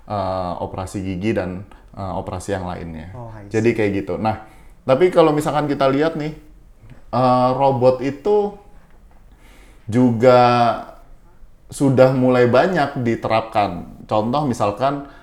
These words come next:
Speaker 1: eh, mobil otomatis.
Speaker 2: Iya.
Speaker 1: Itu bisa kita bilang robot sebenarnya karena
Speaker 2: Hmm.
Speaker 1: mobil ini bisa jalan sendiri gitu ya, menentukan arahnya sendiri dengan berbagai macam sensor.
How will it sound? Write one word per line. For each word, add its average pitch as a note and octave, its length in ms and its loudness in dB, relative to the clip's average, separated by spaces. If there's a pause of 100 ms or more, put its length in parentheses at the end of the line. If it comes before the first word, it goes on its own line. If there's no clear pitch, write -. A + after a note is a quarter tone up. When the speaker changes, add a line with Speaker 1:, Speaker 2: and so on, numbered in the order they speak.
(120)
Speaker 1:
eh, G#2 320 -2
mobil B2 400 4
otomatis. A2+ 880 -4
Speaker 2:
Iya. C3 540 -6
Speaker 1:
Itu B2 180 4
bisa D3 220 2
kita G#2 180 -2
bilang G#2 300 2
robot D3+ 400 2
sebenarnya A2 480 -2
karena B2+ 320 -4
Speaker 2:
Hmm. A#2+ 100 -6
Speaker 1:
mobil G2 320 -4
ini G2 160 -4
bisa G2+ 300 -4
jalan F#2 340 -4
sendiri C#3+ 680 4
gitu A2 240 -2
ya, G2 160 0
menentukan G2 560 -4
arahnya G2 420 -4
sendiri B2+ 460 0
dengan G2 240 -2
berbagai F2+ 400 -4
macam F#2 340 -8
sensor. C3+ 600 -2